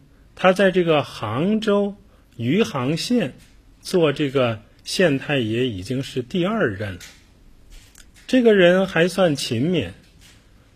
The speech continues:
半夜接的状子，第二天一早他就带着人赶到了现场。到了现场，发现这个葛品莲的尸体啊，已经有了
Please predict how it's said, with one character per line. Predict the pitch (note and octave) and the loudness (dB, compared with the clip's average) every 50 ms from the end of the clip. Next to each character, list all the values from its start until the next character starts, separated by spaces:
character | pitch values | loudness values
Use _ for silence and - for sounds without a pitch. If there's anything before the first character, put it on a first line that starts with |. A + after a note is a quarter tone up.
| _ - | _ -2
半 | - A3 A3 G#3 F#3+ F#3+ G3+ | 0 2 2 2 2 2 4
夜 | A3+ A#3+ A3 G3 E3+ D3+ B2+ | 4 4 6 6 6 4 2
接 | A#2 - F#3+ F3+ F3+ | 0 2 2 2 4
的 | E3+ F3+ F3 | 4 2 0
状 | F3 - G#3+ G3+ F#3 D#3+ C3+ | 2 2 2 2 2 2 0
子， | A#2+ B2 A2 G#2 - - - - _ - - - - - _ _ _ _ _ - - | -2 -4 -6 -8 -10 -14 -20 -20 _ -20 -20 -20 -20 -20 _ _ _ _ _ -6 0
第 | - G#3+ | 4 6
二 | A3 G#3 G3 F3+ | 6 8 6 4
天 | - - G3+ G3 G3+ G#3+ A3+ | 2 0 0 2 2 2 2
一 | A3+ G3 | 0 0
早 | - - B2 G2+ F#2+ G2 G#2 A#2 | 0 -2 -4 -4 -4 -6 -8 -8
他 | A#2 - E3+ | -4 -4 -2
就 | F3 F3+ F3 | 0 0 0
带 | E3 E3+ F3 E3 D#3+ D3+ | 0 0 2 2 2 2
着 | C3 C3+ | 2 2
人 | B2 A#2+ A#2 A2 A#2 C3 C#3 C#3+ | 0 0 0 -2 -2 -2 -4 -4
赶 | C#3+ - G#2+ G2 G2+ | -4 -6 -6 -6 -6
到 | G2 B2 C3 | -4 -4 -2
了 | C3+ C3 B2+ | -2 -2 -4
现 | - - G3+ F#3 D#3+ C#3 | -4 -2 -2 0 0 -2
场。 | B2+ - - D#2+ - - - _ _ _ _ _ _ _ _ _ _ _ _ | -4 -8 -12 -14 -16 -18 -20 _ _ _ _ _ _ _ _ _ _ _ _
到 | - D#3+ D#3+ D#3 | 0 2 4 4
了 | D#3 D3+ | 4 2
现 | C#3 - G#3+ G3 F#3 D#3+ | 2 0 0 0 0 0
场， | C#3 - - G2+ F#2 G2 - - - - _ - - _ _ | -2 -4 -8 -10 -10 -10 -14 -18 -20 -20 _ -20 -20 _ _
发 | - - D#3+ D3 D3+ | -6 -2 0 0 0
现 | D3 - E3+ D#3 B2 G#2+ - - - - _ _ _ _ | 0 2 0 0 0 -2 -8 -16 -20 -20 _ _ _ _
这 | - D#3+ D3 | -4 -2 0
个 | D3 D3 C#3 | 0 0 0
葛 | - - - C3+ D#3 F#3 | -2 0 2 2 2 2
品 | F3+ - - C#3+ B2 A2 | 2 -2 -4 -4 -4 -4
莲 | G2+ G2+ G2+ G#2 C3+ E3 | -6 -6 -6 -4 -2 0
的 | E3+ D3+ C3 A2+ | 0 0 0 -2
尸 | A#2 - - - G#3 G#3 G#3 | -4 -8 -8 -6 -4 -2 -2
体 | G3+ G#3 - - F#2+ E2 | -4 -6 -8 -10 -10 -10
啊， | F2 E2+ E2+ - - _ _ _ - | -12 -14 -16 -18 -20 _ _ _ -14
已 | A#2+ G#2 G2 G2 | -12 -10 -10 -10
经 | F#2 - F3 F3+ F3+ | -8 -6 -4 -4 -2
有 | F3 C#3 - | -2 -4 -6
了 | - - - - | -8 -12 -20 -12